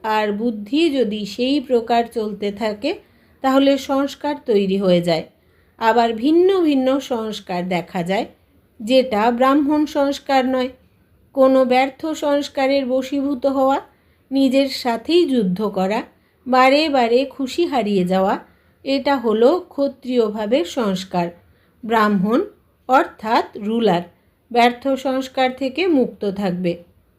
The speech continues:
পরবশ নয়। স্লোগান, মাস্টার সর্বশক্তিমান হলো সে যে দৃঢ় প্রতিজ্ঞার দ্বারা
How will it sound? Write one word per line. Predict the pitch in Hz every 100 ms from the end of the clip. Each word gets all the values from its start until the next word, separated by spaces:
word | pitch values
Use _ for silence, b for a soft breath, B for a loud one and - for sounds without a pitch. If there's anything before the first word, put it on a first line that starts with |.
| -
পরবশ | 233 226 220 247 233 -
নয়। | 180 170 175 _ _ _ _ _ _
স্লোগান, | - 254 208 170 180 247 - _ _ _ -
মাস্টার | 240 233 240 - 240
সর্বশক্তিমান | 233 277 285 285 294 302 294 - 285 285 294
হলো | 311 269 294 294
সে | 294 339 254 208 - _ _ _ -
যে | 240 247
দৃঢ় | 208 220 294 311 359
প্রতিজ্ঞার | 359 269 220 208 180 196 190 180
দ্বারা | 190 190 233